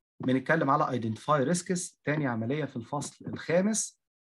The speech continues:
بنتكلم على Perform Qualitative Risk Analysis، تالت عملية في الفصل السادس.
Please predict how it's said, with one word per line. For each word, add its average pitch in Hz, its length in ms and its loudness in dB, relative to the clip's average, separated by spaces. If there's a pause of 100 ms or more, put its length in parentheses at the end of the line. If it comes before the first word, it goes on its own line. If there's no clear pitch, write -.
(180)
بنتكلم 139 500 4
على 151 360 4
Perform 135 460 0
Qualitative 127 800 0
Risk 131 300 -4
Analysis، 160 500 -2
تالت 147 300 -4
عملية 117 520 0
في 127 260 -6
الفصل - 420 -8
السادس. 185 760 -2